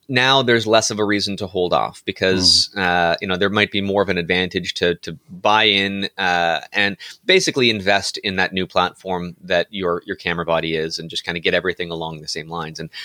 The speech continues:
Speaker 1: I've got adapters,
Speaker 2: Hmm.
Speaker 1: uh, to put, uh, old M mount lenses on the, on the L mount 'cause I'm, I'm shooting with, uh, the Lumix full frame cameras,
Speaker 2: Hmm.
Speaker 1: but, uh, I, and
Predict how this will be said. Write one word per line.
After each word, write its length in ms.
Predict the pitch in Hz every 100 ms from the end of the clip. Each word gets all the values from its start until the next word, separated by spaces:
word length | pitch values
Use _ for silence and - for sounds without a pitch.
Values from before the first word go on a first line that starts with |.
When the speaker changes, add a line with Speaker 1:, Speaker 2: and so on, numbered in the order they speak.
| - - -
Speaker 1:
I've 140 | 127
got 260 | 123 120 -
adapters, 600 | 101 95 - 110 127 - _ _ _ -
Speaker 2:
Hmm. 200 | 95 82 90 -
Speaker 1:
uh, 260 | 110 98 98
to 200 | - 104
put, 300 | - 110 - - - -
uh, 320 | 95 87 87 -
old 280 | 120 107 - 104
M 240 | 110 120
mount 200 | 117 117
lenses 540 | 113 117 107 113 110 107
on 240 | 104 104
the, 300 | 104 101 -
on 120 | 107 101
the 120 | -
L 160 | 104 107
mount 280 | 104 107 -
'cause 160 | 90
I'm, 200 | 95 95 92
I'm 120 | 95
shooting 320 | 104 98 95
with, 180 | 92 -
uh, 240 | 92 87
the 340 | 90 85 87 -
Lumix 380 | 98 101 -
full 140 | - 98
frame 240 | 101 95
cameras, 400 | 104 95 95 - - - -
Speaker 2:
Hmm. 200 | 92 82
Speaker 1:
but, 340 | 110 107 101 _ _ _ 107
uh, 540 | 101 98 92 90 90 -
I, 120 | 107
and 340 | 117 123 113